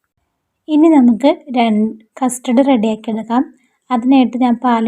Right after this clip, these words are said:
മാറ്റി വെച്ചിരുന്നില്ലേ, അപ്പം നമുക്കതിലേക്ക് രണ്ട് സ്പൂൺ, അധികം കസ്റ്റർഡ് പൊടി എടുക്കരുത്, നമ്മൾ അധികം കുറുക്ക് പോലെ ആവരുത്. അതുകൊണ്ട് രണ്ട് സ്പൂൺ കസ്റ്റർഡ് മാത്രം മതിയാകും. നമുക്ക്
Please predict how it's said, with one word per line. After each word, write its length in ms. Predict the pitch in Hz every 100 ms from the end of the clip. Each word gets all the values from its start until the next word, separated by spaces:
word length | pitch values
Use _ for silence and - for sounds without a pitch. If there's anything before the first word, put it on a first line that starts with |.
| 233
മാറ്റി 240 | 233 220 226
വെച്ചിരുന്നില്ലേ, 540 | 220 226 208 208 202 202 _ 233
അപ്പം 160 | 220 233
നമുക്കതിലേക്ക് 720 | 214 208 220 208 202 - 262 302 _ _ _ -
രണ്ട് 280 | 226 220 226 277
സ്പൂൺ, 280 | - 233 226 269 _ _ _ _ -
അധികം 320 | 226 240 240 285
കസ്റ്റർഡ് 380 | 294 - 254 214
പൊടി 160 | 240 220 240
എടുക്കരുത്, 440 | 226 233 214 196 226
നമ്മൾ 180 | 220 208
അധികം 320 | 214 196 220 240
കുറുക്ക് 400 | 240 233 202 - 214
പോലെ 200 | 233 214 214 190
ആവരുത്. 380 | 185 190 175 233
അതുകൊണ്ട് 640 | - _ _ 233 226 220 254
രണ്ട് 320 | 226 208 214 254
സ്പൂൺ 340 | - 226 196 240 - -
കസ്റ്റർഡ് 420 | 233 - 233 220 220
മാത്രം 360 | 202 208 240 214
മതിയാകും. 420 | 208 196 196 220 311 - _ _
നമുക്ക് 240 | 247 220